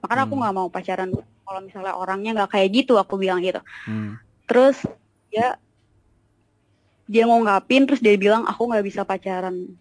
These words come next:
Speaker 1: dulu sama kamu, soalnya dari apa yang kamu cerita, aku belum mencukupi itu," kata dia. "Pertama, aku belum bisa berkomitmen sama kamu, karena kalau misalnya aku berkomitmen, sedangkan finansial aku aja belum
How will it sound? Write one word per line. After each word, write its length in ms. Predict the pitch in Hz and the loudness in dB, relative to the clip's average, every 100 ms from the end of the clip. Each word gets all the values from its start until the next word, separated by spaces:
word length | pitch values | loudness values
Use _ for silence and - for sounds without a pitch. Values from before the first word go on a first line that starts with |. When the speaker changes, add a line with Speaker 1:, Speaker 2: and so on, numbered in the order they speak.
| _ | _
Speaker 1:
dulu 280 | - 196 190 | -6 -2 -2
sama 240 | 202 190 | -2 -6
kamu, 400 | 185 175 180 220 | -6 -8 -8 -8
soalnya 440 | 233 202 208 247 - _ _ _ | -6 -4 -4 -6 -10 _ _ _
dari 240 | 196 196 | -4 -2
apa 160 | 185 190 | -2 -4
yang 80 | 185 | -4
kamu 220 | 185 185 | -4 -4
cerita, 540 | 185 - 180 - 254 - _ _ _ - | -6 -8 -10 -4 -4 -4 _ _ _ -12
aku 220 | - 196 247 | -4 0 2
belum 280 | 247 220 | 4 4
mencukupi 560 | 208 196 196 185 185 196 | 2 -2 -4 -4 -2 -2
itu," 160 | - 190 | -4 -6
kata 240 | 185 175 | -8 -8
dia. 240 | 175 185 175 - - - - _ _ _ _ | -8 -10 -12 -16 -18 -20 -20 _ _ _ _
"Pertama, 460 | 202 190 190 226 - - - | -6 -2 2 2 0 -4 -8
aku 200 | 202 208 | -4 0
belum 160 | 233 226 | 2 2
bisa 160 | 220 | 2
berkomitmen 420 | 196 190 185 190 | -2 -2 -6 -6
sama 220 | 190 196 180 | -4 -2 -2
kamu, 260 | 175 190 | -4 -6
karena 220 | 208 202 240 | -6 -6 -4
kalau 200 | 247 226 | -4 -4
misalnya 320 | 220 208 196 | -6 -6 -8
aku 80 | 196 | -8
berkomitmen, 800 | 190 185 185 185 185 269 285 269 | -10 -8 -6 -8 -4 -2 -2 -4
sedangkan 440 | 196 180 196 262 | -8 -6 -4 -4
finansial 440 | 262 190 190 196 185 | -6 -8 -8 -6 -6
aku 220 | 175 185 | -6 -6
aja 160 | 185 226 | -2 -4
belum 460 | 208 202 185 180 | -2 -4 -6 -8